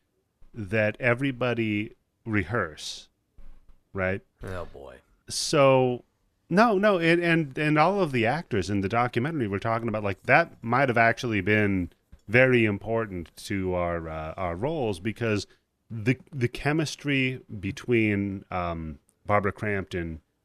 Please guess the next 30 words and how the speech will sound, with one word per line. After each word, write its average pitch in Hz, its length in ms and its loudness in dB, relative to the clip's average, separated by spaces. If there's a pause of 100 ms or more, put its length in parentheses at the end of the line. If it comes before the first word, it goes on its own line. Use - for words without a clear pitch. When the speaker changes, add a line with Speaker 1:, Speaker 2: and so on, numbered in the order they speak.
(460)
Speaker 1:
uh, 80 280 -12
her 95 160 -6
character 92 480 -4
Megan, 92 520 0
and, 92 300 -8
and, 87 260 -8
uh, 82 200 -6
Dan 113 400 -2
here 87 260 -4
is 98 460 -4 (480)
very, 185 340 4
very 139 340 0
good. 107 480 0 (120)
I 107 80 -8
mean, 101 180 -2
they 143 80 -4
seem 127 260 -2
very 123 220 -2
comfortable 120 480 -6
with 78 180 -12
each - 140 -12
other. 73 340 -10 (480)
Speaker 2:
Well, 240 160 -2
you 202 120 -4
gotta 208 160 -4
figure, 170 340 -4
back 156 340 -8
in 170 380 -8 (400)
the 117 180 -10
eighties, 110 840 -8